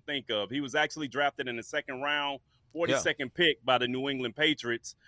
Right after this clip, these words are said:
Speaker 1: When he did retire, Tom Brady made the phone call and say, "Hey, yo, let's do one more time." They went down to Tampa first year, got another ring. That's what made him get the,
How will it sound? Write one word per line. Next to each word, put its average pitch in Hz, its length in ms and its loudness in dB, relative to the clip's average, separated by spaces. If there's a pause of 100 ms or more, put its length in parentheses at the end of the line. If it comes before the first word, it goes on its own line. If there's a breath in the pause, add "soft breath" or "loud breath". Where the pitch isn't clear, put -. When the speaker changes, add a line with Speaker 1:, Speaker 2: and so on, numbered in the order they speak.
(120 soft breath)
Speaker 1:
When 123 140 -2
he 131 100 -2
did 175 280 4
retire, 127 640 4 (220)
Tom 151 260 0
Brady 151 260 0
made 147 200 0
the 131 140 -4
phone 156 260 0
call 151 260 0
and 147 60 -8
say, 135 200 -2
"Hey, 127 120 0
yo, 135 260 4
let's 107 200 0
do 123 100 -4
one 123 200 0
more 117 160 0
time." 160 480 2 (220 soft breath)
They 120 100 0
went 131 180 -2
down 123 160 2
to 117 80 -2
Tampa 160 380 -2
first 123 340 0
year, 160 300 2 (280 soft breath)
got 123 160 6
another 135 320 -2
ring. 143 220 -2
That's 123 180 -2
what 120 100 -2
made 123 180 0
him 113 80 -6
get 110 200 -4
the, 107 80 -6